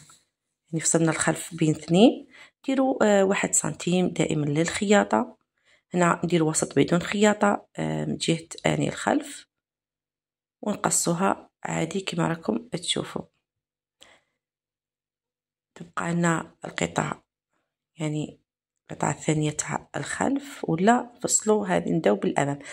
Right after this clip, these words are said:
يعني، نميزوا القماش باش يكفينا على حساب، يعني، هذو القطع اللي راهم عندنا. نحطوا هذه تاع جهة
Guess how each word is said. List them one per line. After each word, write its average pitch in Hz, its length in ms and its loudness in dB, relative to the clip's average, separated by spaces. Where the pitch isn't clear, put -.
يعني، 180 200 0
نميزوا 170 580 2
القماش 170 420 2
باش - 240 0
يكفينا 190 380 2
على 185 140 0
حساب، 240 440 0
يعني، 185 540 0
هذو 180 280 0
القطع 175 320 -2
اللي 190 160 4
راهم 170 140 2
عندنا. 160 380 -4
نحطوا - 360 0
هذه 214 280 2
تاع 196 120 0
جهة 190 320 0